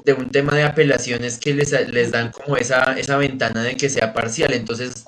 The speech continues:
seguramente las populares estarán, mantendrán cerradas y solo abrirán occidental o algo así. Perdón, un paréntesis pequeño, le doy el crédito a Alejandro, eh, Berna-, eh, Bernal, que me escribió ahí en el, en el chat.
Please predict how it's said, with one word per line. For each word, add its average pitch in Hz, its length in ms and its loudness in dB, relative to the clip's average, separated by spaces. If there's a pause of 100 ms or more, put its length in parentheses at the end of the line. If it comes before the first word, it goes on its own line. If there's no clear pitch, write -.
seguramente 131 580 0
las 143 140 2
populares 120 480 0
estarán, 113 340 -4
mantendrán 113 480 -2
cerradas 147 480 2
y 139 40 -2
solo 120 180 0
abrirán 117 400 0
occidental 131 840 -2 (240)
o 110 120 0
algo 110 200 2
así. 117 300 -4 (240)
Perdón, 147 320 4
un 156 120 -4
paréntesis 170 400 2
pequeño, 147 320 0
le 175 80 0
doy 151 140 8
el 135 200 -2
crédito 151 400 0
a 151 40 4
Alejandro, 131 680 -2
eh, 131 140 -2
Berna-, 120 380 -2
eh, 113 220 -2
Bernal, 113 300 -2
que 120 120 -10
me 131 180 -8
escribió 117 360 -4
ahí 107 120 -2
en 117 80 -2
el, 123 140 -6
en 131 120 -4
el 117 100 -8
chat. 180 300 0